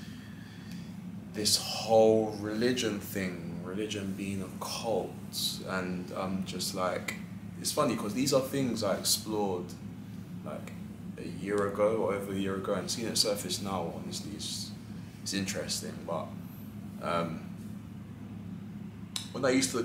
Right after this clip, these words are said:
on my Instagram, when I used to do Let's Get Personal with the trainer, personal trainer, let's get personal with the trainer. Only some of you's got that. But I kinda touched on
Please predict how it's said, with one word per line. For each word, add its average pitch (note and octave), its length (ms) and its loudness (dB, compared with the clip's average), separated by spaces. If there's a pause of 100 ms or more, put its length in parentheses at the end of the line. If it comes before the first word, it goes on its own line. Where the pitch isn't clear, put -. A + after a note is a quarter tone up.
(120)
on - 80 2
my C#3+ 140 4
Instagram, B2+ 340 2
when G#2 120 2
I G#2 40 4
used G#2 200 2
to G#2+ 40 -2
do G2+ 220 -2
Let's - 180 2
Get - 240 -2
Personal G2 400 0
with F#2 160 -2 (960)
the - 80 -6
trainer, F#2 400 -2 (400)
personal F2+ 280 -6
trainer, F2+ 260 -8 (260)
let's - 120 -6
get - 240 -8
personal F#2 320 -8
with - 80 -10
the - 80 -10
trainer. F#2 220 -8 (1200)
Only F#2 120 -6
some F#2+ 160 -2
of E2 80 -4
you's F2+ 100 -2
got - 180 0
that. - 160 -2
But - 300 8 (360)
I G#2+ 60 2
kinda C#3 220 8
touched - 300 6
on A2 320 4